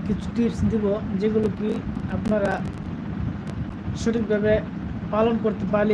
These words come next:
ইনশাল্লাহ একদিন একদিন সফল হবেন, ঠিক আছে? তো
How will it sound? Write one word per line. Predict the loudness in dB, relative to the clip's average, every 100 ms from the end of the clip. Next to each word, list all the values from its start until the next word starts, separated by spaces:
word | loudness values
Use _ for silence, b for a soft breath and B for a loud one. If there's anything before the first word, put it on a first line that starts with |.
| 4
ইনশাল্লাহ | 2 2 4 4 4
একদিন | 2 2 2
একদিন | 2 2 0 -4 -8 -8 -8 -6 -2
সফল | 0 2 2
হবেন, | 2 0 -4 -4 -6 -4 -6 -6 -8 -6 -6 -6 -6 -4
ঠিক | 2 2
আছে? | 4 4 4 0 -6 -8 -8 -10 -8 -6 -6 -4 -6 -6 -8 -8 -8 -10 -10 -8 -8 -8 -10 -8 -4
তো | 0